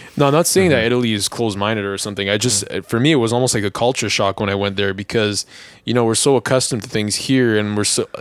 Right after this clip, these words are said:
Speaker 1: like, I feel like in, in America and Canada, let's say, we're, we're pretty open-minded to different things.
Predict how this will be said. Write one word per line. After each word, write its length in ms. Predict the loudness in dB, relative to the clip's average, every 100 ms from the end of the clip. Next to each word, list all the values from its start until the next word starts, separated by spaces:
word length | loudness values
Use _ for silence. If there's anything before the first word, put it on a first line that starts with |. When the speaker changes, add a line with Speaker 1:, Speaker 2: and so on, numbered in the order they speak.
| -14 -4
Speaker 1:
like, 180 | 0
I 60 | 0
feel 200 | 0 0
like 200 | 0 0
in, 260 | -2 -2 -6 -12 -4
in 100 | -2
America 500 | 0 0 0 0 0
and 300 | 0 -2 -6
Canada, 420 | -4 -2 0 0
let's 180 | 0 0
say, 140 | 2
we're, 220 | 2 2 -2 -16 -16 -6
we're 80 | 0
pretty 300 | 4 4 4
open-minded 800 | 0 0 -2 0 0 0 2 0
to 100 | 0
different 360 | -2 0 -2 0
things. 420 | 0 0 0